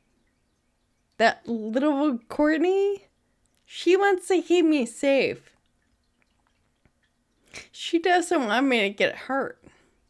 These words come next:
But she doesn't need to talk to me like that. <laughs> I think that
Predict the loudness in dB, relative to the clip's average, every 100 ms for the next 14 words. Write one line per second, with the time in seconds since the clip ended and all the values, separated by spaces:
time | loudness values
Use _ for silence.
0 | _ _ _ _ _ _ 4 8 8 6
1 | 2 -10 _ _ _ _ _ _ _ _
2 | _ _ _ _ _ _ _ _ _ _
3 | _ _ _ _ -18 -14 -8 -2 6 6
4 | 6 2 4 4 2 0 -4 -12 -10 -8
5 | -10 -8 -6 -4 -4 -6 -8 -12 -12 -12
6 | -12 -14 _ -20 _ _ _ _ _ _
7 | _ _ _ _ _ _ _ _ _ _
8 | -10 -6 -6 -10 _ _ _ _ _ _
9 | _ _ -10 -8 -8 -12 -18 -20 -20 _
10 | _ -12 -4 -2 -4 -2 0 0 -2 0
11 | 0 2 0 -2